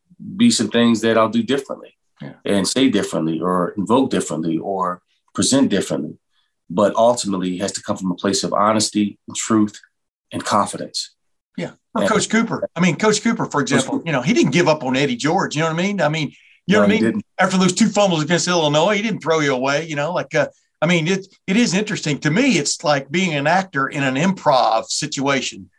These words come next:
Speaker 2: what you're dealing with now.
Speaker 1: Always improvising.
Speaker 2: Yeah.
Speaker 1: Always.
Speaker 2: 'Cause you don't know
Speaker 1: Right.
Speaker 2: what's coming out of that other guy's mouth 'cause it's not a script,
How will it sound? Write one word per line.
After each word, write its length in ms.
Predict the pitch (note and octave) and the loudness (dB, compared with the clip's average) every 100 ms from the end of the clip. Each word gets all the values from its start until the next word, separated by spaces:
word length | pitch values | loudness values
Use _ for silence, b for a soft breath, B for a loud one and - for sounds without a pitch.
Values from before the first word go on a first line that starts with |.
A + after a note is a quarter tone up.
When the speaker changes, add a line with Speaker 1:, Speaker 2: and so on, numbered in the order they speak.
| _ | _
Speaker 2:
what 240 | D#3 D#3+ | -2 0
you're 140 | F#3 D#3 | -2 0
dealing 320 | D#3+ D3 C#3 | 0 0 0
with 180 | C3+ C3 | -2 2
now. 240 | D#3 F3+ | 4 6
Speaker 1:
Always 340 | E3 D#3+ C#3 - | 6 4 2 -4
improvising. 760 | C#3+ - A#2 A2+ G#2 G2 E2+ | -12 -6 0 0 -2 -6 -8
Speaker 2:
Yeah. 220 | F3 G#3+ - | 0 2 4
Speaker 1:
Always. 640 | F3 E3 C#3 A#2+ - - - | 4 4 0 -8 -16 -18 -6
Speaker 2:
'Cause 200 | - G3+ | -2 4
you 80 | A3+ | 4
don't 160 | D4+ E3+ | 6 4
know 60 | |
Speaker 1:
Right. 120 | B3 | 4
Speaker 2:
what's 140 | C4 - | 2 2
coming 240 | G#3 G3 | 2 4
out 160 | F#3+ F3+ | 4 4
of 100 | E3+ | 4
that 20 | |
other 200 | F3+ F3 | 4 2
guy's 340 | D#3+ D#3 D3 | 4 4 2
mouth 260 | E3 D#3 D#3 | 2 2 2
'cause 120 | E3 D3+ | -2 -8
it's 140 | D#3 | -2
not 160 | F3 D#3 | 0 0
a 60 | |
script, 400 | - - D#4+ - | -2 -4 -4 -4